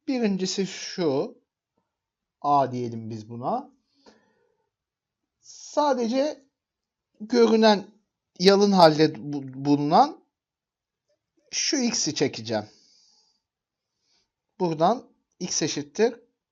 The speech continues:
e üzeri eksi x. Burada iterasyon formülümüz ne oldu? Ya da iterasyon fonksiyonumuz e üzeri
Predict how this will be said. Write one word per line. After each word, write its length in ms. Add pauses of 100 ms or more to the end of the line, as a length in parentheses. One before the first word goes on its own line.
(140)
e 180
üzeri 640 (600)
eksi 540
x. 360 (440)
Burada 280
iterasyon 960 (4000)
formülümüz 840
ne 60
oldu? 640 (800)
Ya 160
da 60
iterasyon 600
fonksiyonumuz 880
e 160
üzeri 520